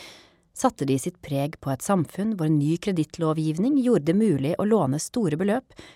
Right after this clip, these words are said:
uten særlig sikkerhet, og hvor såkalte turbokapitalister kjempet om hederskronte industriselskaper. Samtidig ble nye forretningskonsepter etablert i form av en rekke nye selskaper som ikke alle hadde livets rett.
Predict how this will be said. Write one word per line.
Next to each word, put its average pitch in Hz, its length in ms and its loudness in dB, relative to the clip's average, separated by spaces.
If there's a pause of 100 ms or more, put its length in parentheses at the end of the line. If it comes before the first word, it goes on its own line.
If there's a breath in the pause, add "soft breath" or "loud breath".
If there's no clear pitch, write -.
(160 loud breath)
uten 160 300 2
særlig 160 320 -4
sikkerhet, - 440 -8 (460)
og 147 120 2
hvor 143 180 0
såkalte 160 560 0
turbokapitalister 160 1040 -2 (240)
kjempet 147 560 2
om 139 140 0
hederskronte 131 1000 -4
industriselskaper. 131 1080 -4 (800)
Samtidig 196 600 2
ble 170 100 6
nye 175 320 2
forretningskonsepter 139 1160 -4
etablert 147 580 -2
i 156 60 -6
form 143 340 -2
av 127 160 -6
en 151 140 2
rekke 160 260 -2
nye 170 240 2
selskaper 156 640 -2
som 240 160 0
ikke - 360 -4
alle 147 280 0
hadde 151 160 -2
livets 120 400 -6
rett. - 340 -14